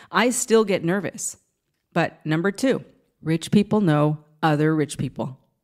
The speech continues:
You, so you have to ask for introductions. A year ago, I knew exactly zero venture capitalists or people with money. If you are asking yourself, "How do I even meet V Cs?"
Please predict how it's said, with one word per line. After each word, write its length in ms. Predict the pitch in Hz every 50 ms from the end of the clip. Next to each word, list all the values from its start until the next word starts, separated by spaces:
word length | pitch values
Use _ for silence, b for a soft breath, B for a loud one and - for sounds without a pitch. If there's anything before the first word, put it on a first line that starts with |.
| _ _ _ _
You, 100 | - 151
so 140 | - - 160
you 140 | 151 147
have 260 | 131 - - 160 175 175
to 120 | - - -
ask 260 | 139 151 156 - -
for 120 | - -
introductions. 840 | - 151 151 135 156 143 139 131 131 - - 113 110 107 - - - B B B B B B B B B B B
A 80 | - 190
year 300 | 190 175 170 208 233 254
ago, 380 | 262 240 254 262 277 285 277 B B B B _ _
I 120 | - 180 185
knew 140 | 190 202
exactly 680 | 190 - 196 156 151 190 185 185 185 196 190 190 190 - - 165
zero 560 | 143 135 131 151 175 196 202 208 202 202 202
venture 320 | 170 160 160 165 - 170
capitalists 640 | - - - 160 156 156 156 151 147 143 143 - -
or 100 | 147 160
people 380 | - - 165 160 - 160 160 147
with 180 | 151 143 -
money. 380 | 147 135 123 110 85 - 120 - _ b b b b b b b b
If 140 | - 151 139
you 120 | 185 220 247
are 60 | 254
asking 380 | - 208 208 202 - - 214 202
yourself, 400 | 190 180 - - 160 156 156 -
"How 300 | 165 - - 180 196 220
do 140 | 220 226 220
I 60 | 220
even 360 | - 208 202 185 208 190 170
meet 200 | 170 190 208 175
V 180 | 165 185 190 170
Cs?" 500 | - - 180 185 175 147 127 123 -